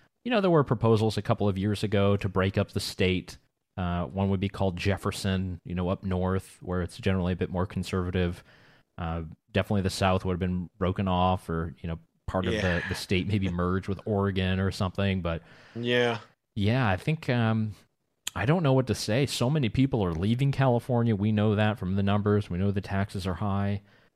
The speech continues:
Speaker 1: Um, if people are staying there and if that's what they wanna do, then yeah, it's all the power to them. It's a, it's a democratic state.
Speaker 2: Yeah, yeah, yeah.
Speaker 1: And we'll, we'll continue following this story because so many of the consumer regulations that we cover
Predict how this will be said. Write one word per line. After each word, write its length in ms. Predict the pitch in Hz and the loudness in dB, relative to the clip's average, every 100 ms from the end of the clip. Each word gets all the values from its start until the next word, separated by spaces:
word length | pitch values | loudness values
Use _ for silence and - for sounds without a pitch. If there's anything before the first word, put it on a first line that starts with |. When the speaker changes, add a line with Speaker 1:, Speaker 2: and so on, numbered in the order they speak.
| _ _ _ | _ _ _
Speaker 1:
Um, 440 | 95 90 90 87 85 | -4 -2 -2 -2 -6
if 140 | 95 | -6
people 260 | - 104 104 | -4 0 0
are 40 | |
staying 360 | 104 - 104 110 | 0 0 2 2
there 220 | 107 117 | 2 2
and 100 | 101 | 0
if 80 | 85 | 0
that's 200 | 90 - | -2 -2
what 100 | 104 | -2
they 80 | 101 | -2
wanna 240 | 98 107 | 0 -2
do, 320 | 90 95 143 175 _ _ _ - | 0 0 0 -4 _ _ _ -4
then 400 | 98 110 110 104 _ _ | -2 -2 -4 -6 _ _
yeah, 260 | 104 120 123 | -4 -2 -2
it's 300 | 82 - - | -4 -8 -18
all 160 | - 101 | -8 -6
the 60 | 120 | 0
power 220 | 117 120 | 2 2
to 160 | 117 160 | 2 0
them. 200 | 147 - _ _ _ | -2 -8 _ _ _
It's 140 | - | -10
a, 60 | 87 87 | -8 -6
it's 160 | 85 | -6
a 60 | 82 | -4
democratic 520 | 95 104 101 110 107 | -2 -2 0 -2 -4
state. 320 | - 120 135 - _ _ _ _ _ _ _ _ _ _ - - _ _ | -6 -6 -6 -10 _ _ _ _ _ _ _ _ _ _ -20 -20 _ _
Speaker 2:
Yeah, 300 | 131 139 135 - _ - | 4 4 4 -2 _ -16
yeah, 400 | 120 131 131 127 - - - | -6 -2 -2 -4 -12 -20 -18
yeah. 200 | 120 107 95 _ - | -12 -12 -12 _ -4
Speaker 1:
And 200 | 90 92 | -2 -2
we'll, 220 | 101 104 101 | 0 0 2
we'll 140 | 117 | -2
continue 380 | - 147 160 156 | 0 0 2 2
following 340 | - 139 131 127 | 4 6 6 4
this 140 | 120 | 0
story 400 | - 113 113 117 | 2 4 6 6
because 340 | 98 - 95 | 2 -2 -2
so 260 | - - 127 | -2 0 2
many 240 | 120 117 | 2 2
of 80 | 107 | 0
the 60 | 104 | 0
consumer 380 | 107 - 101 95 | -2 -2 0 2
regulations 600 | 95 95 92 92 95 87 | 2 2 2 0 -2 -2
that 160 | 85 | 0
we 180 | 85 226 | 2 0
cover 500 | - 143 113 110 104 | 4 4 4 4 2